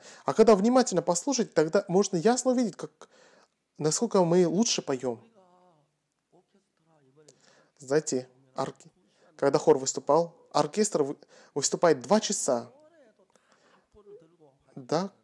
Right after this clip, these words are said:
В основном не хор поёт, да, в других хорах с нотами, а вот оркестр, да, не может выступать без нот. Знаете, мне же было так удивительно, потому что когда я рядом смотрю,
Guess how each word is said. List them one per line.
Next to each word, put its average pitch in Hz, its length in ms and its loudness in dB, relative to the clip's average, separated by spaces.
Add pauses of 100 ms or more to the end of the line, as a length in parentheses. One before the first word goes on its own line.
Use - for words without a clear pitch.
(420)
В 143 80 8
основном 233 440 6
не 190 80 2
хор 311 240 0
поёт, 180 400 6
да, 156 160 6
в 170 80 -6
других 151 260 -2
хорах - 480 -2
с 139 540 2 (260)
нотами, 135 540 4 (420)
а 135 120 2
вот 165 160 6
оркестр, 170 600 0
да, 180 380 -2
не 180 180 0
может 277 300 2
выступать 170 480 0
без 151 280 -4
нот. 135 320 -2 (3500)
Знаете, 226 340 2
мне 233 240 4
же 247 100 2
было 196 160 4
так 240 200 0
удивительно, 202 640 -2 (1800)
потому 208 240 6
что 220 120 -2
когда 220 160 8
я 208 120 12
рядом 185 280 6
смотрю, 202 500 0